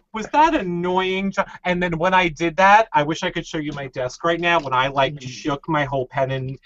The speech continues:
Speaker 1: paper thing, all of, like, the little paper clips and tacks went flying on the floor, and then Charlie just came running out to start eat it all, trying to pick it up and knock 'em away. And then he, like,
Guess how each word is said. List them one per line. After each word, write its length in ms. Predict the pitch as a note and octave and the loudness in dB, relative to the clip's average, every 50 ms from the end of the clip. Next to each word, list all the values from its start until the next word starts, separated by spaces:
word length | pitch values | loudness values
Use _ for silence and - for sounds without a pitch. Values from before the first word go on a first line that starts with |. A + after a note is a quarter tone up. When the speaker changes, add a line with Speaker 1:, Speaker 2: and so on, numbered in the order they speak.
| - - _ _ - | -20 -20 _ _ -4
Speaker 1:
paper 300 | - D3 C#3+ - E3+ E3+ | -2 -2 0 0 0 0
thing, 200 | E3 F3 F3 D#3+ - - - - - _ - | 2 0 0 -2 -6 -12 -20 -20 -10 _ 2
all 300 | D#3 D#3 E3 F3 F3+ G3 | 4 6 6 6 6 6
of, 100 | G3 F3+ | 4 4
like, 260 | F#3 F#3 E3+ E3+ - - | 4 2 2 2 2 0
the 80 | E3 D3+ | -2 0
little 260 | C#3 D3+ D#3 E3 D#3 | 0 2 2 0 0
paper 440 | - - D#3 D#3 D3 D3 - D#3+ D3+ | -2 -4 -6 -6 -6 -4 -4 -4 -4
clips 440 | - - - D3+ D3 D3 - - | -4 -4 -4 -2 -2 -2 -4 -4
and 180 | E3+ D#3+ C#3+ B2+ | -4 -4 -4 -4
tacks 480 | - - C#3 C3+ C3 C#3 - - - - | -2 2 4 6 6 4 2 -2 -6 -8
went 200 | D3+ C3+ A#2+ - | -8 -8 -8 -4
flying 400 | - D3 C3+ C3 C3 C#3 C#3 D3+ | 0 2 4 4 4 2 0 -2
on 120 | C3+ C3 | -2 -2
the 80 | B2+ B2 | -4 -6
floor, 360 | - - C#3+ C3+ C3+ C#3+ D#3+ | -6 -6 -2 2 2 2 2
and 120 | C#3 B2+ | 2 -2
then 140 | B2+ B2+ B2 | -6 -8 -8
Charlie 500 | - - - D#3+ D#3+ E3 D#3+ D3+ D3 C3+ | -10 -6 0 2 4 4 4 2 -2 -4
just 220 | A#2 - - - | -8 -12 -12 -10
came 160 | - D3+ C3+ B2 | -8 -8 -8 -8
running 640 | G#2+ G#2+ G#2+ G#2 G#2+ D3 D#3+ D#3 D#3 D#3+ D#3+ D#3+ | -10 -10 -10 -4 0 2 2 4 2 0 -2 0
out 260 | D#3 D3+ C#3+ D3+ D3 - | 2 2 2 2 2 -2
to 100 | - C#3+ | -8 -12
start 300 | - - - C#3 C3+ C3+ - | -6 -2 0 0 0 -2 -2
eat 140 | - D#3+ - - | -4 -4 -2 -2
it 120 | E3 C3+ | -2 0
all, 340 | A#2+ A#2 A2+ A#2 A2+ - - - - - - - - - E3+ E3+ E3 D3+ | 0 2 2 0 0 -2 -6 -12 -18 -20 -20 -20 -14 -12 -10 -10 -10 -10
trying 300 | - - F3+ F3 E3+ E3 | -4 0 0 0 0 0
to 80 | D#3 C#3+ | -4 -6
pick 280 | - - F3 E3+ - | -4 -2 -2 -2 0
it 60 | E3 D3+ | 2 2
up 200 | D3+ C#3+ - C3+ | 0 0 0 -4
and 120 | B2+ B2 | -8 -4
knock 220 | B2+ B2+ C3 B2+ - - | -2 0 0 0 -2 -6
'em 80 | B2+ B2 | -10 -8
away. 280 | A#2 A2 B2 A#2 G2+ G2 | -6 -4 -4 -6 -6 -8
And 100 | F#2+ G2 | -10 -10
then 80 | G2+ G#2 | -10 -8
he, 60 | G#2 | -8
like, 160 | G#2 G#2 G2 | -6 -8 -8